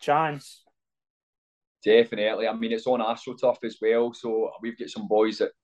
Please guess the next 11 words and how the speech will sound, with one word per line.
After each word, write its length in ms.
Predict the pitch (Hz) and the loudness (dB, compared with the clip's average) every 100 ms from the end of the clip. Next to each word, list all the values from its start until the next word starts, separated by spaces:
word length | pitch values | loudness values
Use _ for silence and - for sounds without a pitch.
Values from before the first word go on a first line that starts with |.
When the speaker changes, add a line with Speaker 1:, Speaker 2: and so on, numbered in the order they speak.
| _ | _
Speaker 2:
that 100 | 98 | -6
are, 240 | 92 101 92 _ _ | -4 -4 -8 _ _
that 80 | 95 | -6
are 160 | 90 | -4
right 240 | 98 110 - - | 0 0 0 -2
tidy 280 | 110 110 107 | -4 0 0
on 160 | 107 | 0
the 80 | 104 | 0
ball, 260 | 92 101 104 | 4 4 4
mate. 300 | 107 104 - | -2 -6 -6
So 180 | - | -8